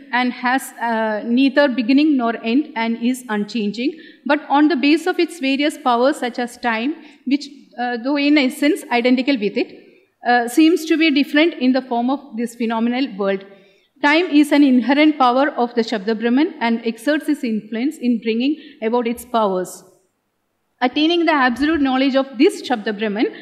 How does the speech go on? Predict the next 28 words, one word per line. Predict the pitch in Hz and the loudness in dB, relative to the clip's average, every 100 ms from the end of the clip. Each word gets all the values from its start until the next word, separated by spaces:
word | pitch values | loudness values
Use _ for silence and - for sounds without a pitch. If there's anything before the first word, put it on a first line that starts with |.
| - - | -14 0
which | 240 320 269 | 0 0 0
resides | 269 285 311 320 | 2 2 0 2
in | 320 | 2
every | 269 262 349 | 2 0 -2
human | 311 254 269 269 | 0 0 2 2
being, | 233 226 226 359 - | 2 0 0 -2 -2
which | 254 285 | -2 0
is | 320 | -2
the | 311 | -2
basic | 240 277 302 349 - | -4 -4 -2 -6 -4
cause | 254 302 - | -2 -2 -2
for | 285 277 | -6 -4
the | 240 | -2
entire | 226 240 294 | -2 -2 -2
world | 202 220 254 | -2 -2 -2
of | 262 - | -4 -6
things, | 220 214 311 - - _ | -6 -4 -6 -10 -20 _
whose | 311 311 - | -2 0 0
intu-, | 254 240 285 285 285 | 0 2 0 0 2
individuality | 254 247 269 302 311 330 330 | 2 4 4 2 0 0 -2
consists | 302 254 285 269 | -2 -2 -2 -6
only | - 254 285 277 | -6 -2 0 4
in | 277 240 | 4 4
names | 240 277 285 | 2 0 0
and | 294 294 | -2 -2
forms, | 214 214 285 - - | -4 -2 -4 -4 -8
is | 311 320 - | -4 -4 -6
moksha. | 220 175 - | -10 -10 -12